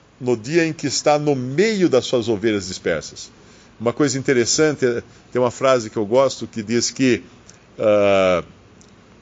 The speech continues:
um aprisco é um, é um círculo sem centro. Então as, as ovelhas são mantidas por muros, por regras, por leis, dentro,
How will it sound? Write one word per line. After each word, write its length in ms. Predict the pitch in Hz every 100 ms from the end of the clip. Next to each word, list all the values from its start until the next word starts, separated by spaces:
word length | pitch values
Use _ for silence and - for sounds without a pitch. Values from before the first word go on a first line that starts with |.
| _ - - - - - - - - -
um 100 | 117
aprisco 680 | 110 147 170 151 - 85 65 - - - - - - - -
é 220 | 110 113
um, 840 | 123 131 127 123 113 107 98 90 85 - - - - - - _ - _ _ - - - 135 104
é 80 | 120
um 100 | 123
círculo 640 | - - 208 - - 98
sem 300 | 95 - 160
centro. 560 | 147 - 127 95 - - - - - - - - - - - - - - - - -
Então 300 | 98 110 127
as, 260 | 127 - -
as 160 | 127 117
ovelhas 380 | 104 131 135
são 160 | 127 139
mantidas 800 | 131 110 101 135 135 151 - - - - - -
por 120 | 131
muros, 720 | 123 180 160 92 - - - - _ _ _ - _ -
por 140 | 98
regras, 680 | 98 160 151 117 85 67 -
por 200 | - 85
leis, 640 | 107 170 151 98 73 -
dentro, 540 | 95 113 135 131 143